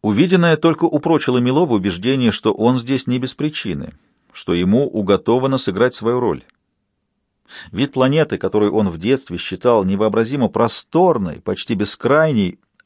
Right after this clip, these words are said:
нынче же уменьшенной до размера мячика, парящего в безграничной вселенной, напомнил Мило о том, как мал он сам,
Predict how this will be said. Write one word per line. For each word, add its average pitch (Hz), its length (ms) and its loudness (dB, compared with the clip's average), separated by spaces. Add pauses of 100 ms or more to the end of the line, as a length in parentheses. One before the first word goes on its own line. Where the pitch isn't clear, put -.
нынче 143 520 0
же 90 280 -2 (300)
уменьшенной 131 600 0
до 98 140 2
размера 120 520 2
мячика, 143 600 0
парящего 113 560 0
в 85 60 -4
безграничной 101 560 -2
вселенной, 87 520 -2 (880)
напомнил 151 520 4
Мило 143 340 2
о 117 40 4
том, 139 220 0
как - 240 0
мал 156 240 0
он 139 140 -4
сам, 85 340 -4